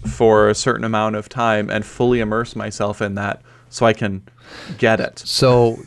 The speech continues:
Speaker 2: we're at the end of this episode, but one of the ep-, and not next one, I think we're gonna do something else first, but, but as we go in this, in this series, we're gonna start talking about how then do we interpret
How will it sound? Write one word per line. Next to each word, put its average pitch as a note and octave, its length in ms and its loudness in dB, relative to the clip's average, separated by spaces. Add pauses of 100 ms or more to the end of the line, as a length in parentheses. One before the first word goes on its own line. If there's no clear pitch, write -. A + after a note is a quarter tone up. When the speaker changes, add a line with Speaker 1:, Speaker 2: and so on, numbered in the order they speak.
(140)
Speaker 2:
we're C3 380 2
at C3+ 120 2
the A#2 180 0
end A#2 140 4
of G#2 100 2
this A2+ 200 2
episode, G2+ 480 2
but G2 200 2
one G#2+ 240 6
of B2 80 4
the A#2 140 4
ep-, A2 80 2
and G#2+ 320 -2
not G2+ 240 2
next G2+ 320 0
one, D#2 100 0
I D#2+ 40 0
think F2+ 120 0
we're E2+ 120 0
gonna E2 100 -2
do E2+ 80 -2
something F2+ 220 -2
else - 300 -4 (420)
first, - 500 -2
but, F#2 180 0 (380)
but - 140 2
as B2 320 2
we B2 100 4
go A2+ 220 6
in A2 120 0
this, G#2 300 0
in G#2 160 2
this F#2 160 2
series, G#2+ 640 4
we're A2 160 4
gonna C3 180 4
start - 300 -2
talking G#2+ 200 2
about F#2+ 320 0 (280)
how A#2+ 480 2
then G#2+ 360 2
do A2 280 6
we G2 200 0
interpret D#2+ 640 -2